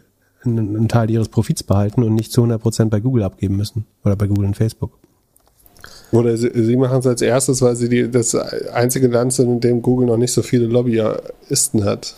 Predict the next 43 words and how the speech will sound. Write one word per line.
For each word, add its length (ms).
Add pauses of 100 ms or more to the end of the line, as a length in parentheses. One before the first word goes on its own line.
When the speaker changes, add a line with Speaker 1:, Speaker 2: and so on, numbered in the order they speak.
(720)
Speaker 2:
<laughs> 60 (260)
die 80
dagegen 320
vorgehen 380
können. 240 (1120)
Speaker 1:
Da, 140
das, 440
äh, 400
kann 160
auch 140
sein, 200
oder 120
die 60
Politiker 480
sind 160
einfach 200
noch 100
nicht 100
so 60
korrupt, 320
<laughs> 40
aber 100
das 180
würde 160
ich 120
bei 180
Südafrika 560
vielleicht 240
auch. 80 (240)
Naja, 340 (340)
ähm, 600
wir 120
gehen 120
noch 140
weiter 220
zu 100
einer 100
News, 240
äh, 280
von 260
Südafrika, 600 (380)
ähm, 520 (100)
sagen, 400